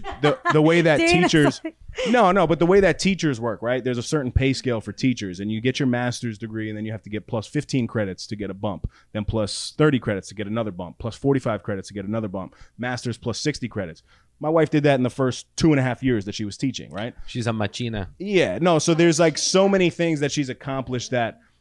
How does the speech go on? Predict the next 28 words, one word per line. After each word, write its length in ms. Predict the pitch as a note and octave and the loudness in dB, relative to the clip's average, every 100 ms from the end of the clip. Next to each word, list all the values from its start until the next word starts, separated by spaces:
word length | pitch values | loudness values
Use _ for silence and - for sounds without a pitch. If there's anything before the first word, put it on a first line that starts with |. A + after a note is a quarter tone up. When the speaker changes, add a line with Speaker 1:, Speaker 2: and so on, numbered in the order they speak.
| - | -4
Speaker 1:
you 80 | A3 | 2
know, 300 | B2+ A2+ - - _ - | 2 2 -6 -20 _ -4
the, 200 | D3 C#3 | 0 2
the 140 | C3+ | 0
focus, 480 | - F#3+ F#3+ F3 D3+ | 2 4 4 4 4
I 120 | D3 | 2
think, 280 | - D3 C3 | 2 0 2
is, 160 | B2 A2+ | -2 -2
is 260 | B2+ A2 | -4 -2
never 440 | B2+ C3+ C#3 C#3 - | 0 2 2 -2 -2
on, 480 | A#2 B2 C#3 D3+ D3+ - _ - | -6 -4 -4 -4 -8 -14 _ -6
and 140 | C3+ | -4
she 120 | C#3+ | -2
hates 220 | B2+ A#2+ E2+ | -2 -4 -6
it. 60 | |
It's 140 | C#2+ C#3+ | -8 -2
never 220 | B2+ - | -2 -2
on 240 | G#2+ A#2+ C3 | -6 -4 -2
her 120 | C#3 | -2
'cause 160 | C3 | -2
I'm 120 | A#2 A#2 | 0 0
always 320 | A2+ G#2+ G2+ | 0 -2 -4
out 260 | A2 F#2 | -8 -6
doing, 240 | A#2+ G#2+ G#2 | -8 -8 -8
like, 180 | G2 G2 | -10 -8
whatever 300 | G#2 G2+ F#2+ | -6 -6 -6
I'm 140 | A2+ | -2
doing. 320 | C3+ D3 D#3+ | 0 0 -4